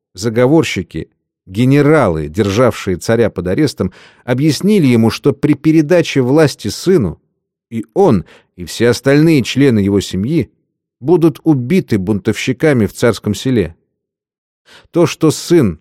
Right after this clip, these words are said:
дочки и жена находятся в опасности, царь знает.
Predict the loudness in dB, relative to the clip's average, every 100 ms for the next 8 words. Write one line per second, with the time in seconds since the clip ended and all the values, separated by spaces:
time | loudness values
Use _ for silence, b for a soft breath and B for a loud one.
0 | _ -20 -2 2 2 0 -8 -10 -6 -4
1 | -2 0 2 0 0 0 -2 -2 -2 0
2 | 0 0 -2 -4 -10 -6 0 0 0 -8
3 | -8 -2 0 -2 -4 _